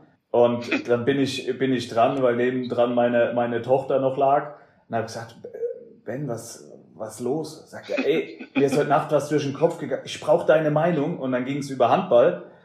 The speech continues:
Und hab ich gesagt, „Ruf mich, ruf mich später nochmal an.“ Und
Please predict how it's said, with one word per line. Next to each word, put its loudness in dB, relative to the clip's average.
Und -4
hab 6
ich 4
gesagt, 2
„Ruf -4
mich, -8
ruf -4
mich -4
später 0
nochmal 0
an.“ 0
Und -4